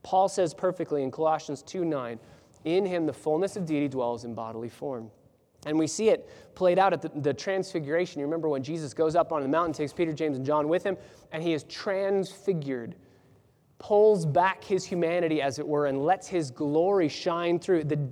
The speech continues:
the glory of his deity shine through.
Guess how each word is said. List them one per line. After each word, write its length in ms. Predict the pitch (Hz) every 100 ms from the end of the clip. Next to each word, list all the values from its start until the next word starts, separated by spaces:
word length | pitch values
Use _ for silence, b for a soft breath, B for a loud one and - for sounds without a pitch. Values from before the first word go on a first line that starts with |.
| 170 185
the 100 | 151
glory 420 | 151 170 202 190
of 80 | 160
his 140 | 151
deity 300 | 139 190 165
shine 640 | - - 175 170 175 175
through. 400 | 170 165 151 113